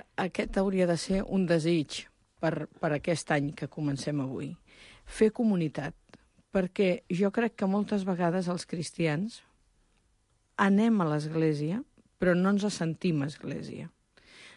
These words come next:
No ens sentim comunitat, no som conscients d'aquesta força transformadora que tenim, precisament d'aquesta societat tangible a la que un cop sortim de, de l'Eucaristia o, o, o, o de,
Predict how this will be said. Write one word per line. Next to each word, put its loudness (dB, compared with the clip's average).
No 2
ens 4
sentim 2
comunitat, 0
no -2
som 2
conscients 0
d'aquesta 0
força -2
transformadora 0
que 0
tenim, 4
precisament 2
d'aquesta 0
societat -2
tangible 0
a -2
la 2
que 0
un -2
cop -2
sortim 0
de, -6
de -10
l'Eucaristia 0
o, 0
o, -4
o, -6
o -10
de, -10